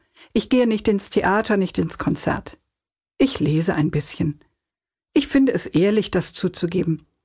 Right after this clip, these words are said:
Erst gestern habe ich mit einem der berühmtesten zeitgenössischen Maler gesprochen, ich habe seinen Namen vergessen.“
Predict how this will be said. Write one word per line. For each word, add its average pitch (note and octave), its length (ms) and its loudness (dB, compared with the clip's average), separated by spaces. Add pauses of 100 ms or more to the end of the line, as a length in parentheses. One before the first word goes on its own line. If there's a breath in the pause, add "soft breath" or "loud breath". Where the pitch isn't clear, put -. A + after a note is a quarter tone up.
(320)
Erst F4 280 0
gestern F3 500 0 (340 soft breath)
habe C#4+ 300 2
ich B3+ 140 -2
mit A3+ 140 -2
einem F#3 160 2
der F3+ 80 0
berühmtesten G#3 720 2
zeitgenössischen G3 920 -2
Maler G3+ 320 2
gesprochen, D4 640 0 (360 loud breath)
ich - 280 -4
habe F#3 240 2
seinen D#3 300 0
Namen D#3 260 2
vergessen.“ - 640 -4